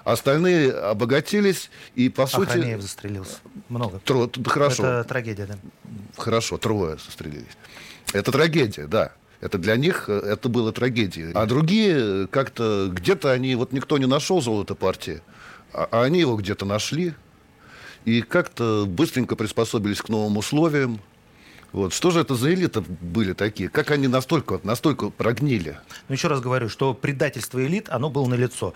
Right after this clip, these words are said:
Speaker 2: В том числе, в первую очередь, это предательство высшего руководства партии в лице Горбачева и Яковлева, которые впрямые были, впрямую были, э, это, наверное, э, выражение такое достаточно заскорузлое, но прямыми агентами влияния с-, э,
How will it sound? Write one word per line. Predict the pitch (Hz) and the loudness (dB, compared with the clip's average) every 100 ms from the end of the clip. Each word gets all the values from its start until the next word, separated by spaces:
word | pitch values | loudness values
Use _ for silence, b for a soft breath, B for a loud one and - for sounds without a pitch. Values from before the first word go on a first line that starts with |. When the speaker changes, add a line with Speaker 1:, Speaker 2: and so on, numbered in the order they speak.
| B B | B B
Speaker 2:
В | - | -4
том | 165 | -2
числе, | 165 - 139 | -2 -2 -2
в | |
первую | - 156 165 | 2 0 2
очередь, | 151 - 120 | -2 -4 -4
это | 117 | -4
предательство | - 117 120 139 139 - 123 123 | -4 -2 0 -2 -4 -2 0 0
высшего | 123 143 127 | 0 -2 -2
руководства | 113 117 113 107 | -4 -2 -2 -2
партии | 117 160 170 165 131 B | -2 -2 -2 -4 -6 B
в | 120 | -2
лице | 123 131 | 0 0
Горбачева | 110 117 113 - 143 151 | 0 -2 -2 -2 -2 -2
и | |
Яковлева, | 127 123 - 90 85 | 0 -2 -2 -12 -10
которые | - - 117 - B - | -8 -4 -2 -4 B -10
впрямые | - 139 156 202 | -2 2 4 2
были, | 135 160 | 2 2
впрямую | 147 - 127 156 175 | 2 0 -2 0 0
были, | 139 147 139 127 120 B B - | 0 2 2 2 0 B B -4
э, | 113 110 113 | 0 2 0
это, | 113 123 | 0 -2
наверное, | 127 123 123 120 110 B B - | 0 0 0 -2 -4 B B -4
э, | 110 110 110 113 113 113 117 113 | 0 2 0 0 0 0 0 0
выражение | 123 127 131 113 | 0 0 -2 -2
такое | 120 117 113 | -4 -2 -4
достаточно | 107 117 120 123 - | -4 -4 -4 -2 -4
заскорузлое, | 113 123 143 202 180 151 | -4 -2 -2 -2 0 0
но | 143 | 0
прямыми | 147 147 170 170 | 0 2 0 0
агентами | 156 127 151 156 127 | -2 0 -2 0 -2
влияния | 107 113 143 139 | 0 0 0 -2
с-, | 104 | -6
э, | 127 113 | -2 -2